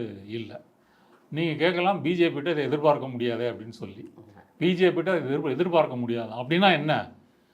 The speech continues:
அப்போ மோடி வந்து இந்த தேர்தல் பிரச்சாரத்துல வந்து முஸ்லீம் மக்களை வந்து வந்தேரிகள், அதிக குழந்தை பெற்றுக்கொள்வார்கள்,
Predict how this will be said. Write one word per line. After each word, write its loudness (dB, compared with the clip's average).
அப்போ -4
மோடி 6
வந்து 2
இந்த 2
தேர்தல் 4
பிரச்சாரத்துல 2
வந்து -4
முஸ்லீம் -4
மக்களை -4
வந்து -4
வந்தேரிகள், -2
அதிக -2
குழந்தை -4
பெற்றுக்கொள்வார்கள், -8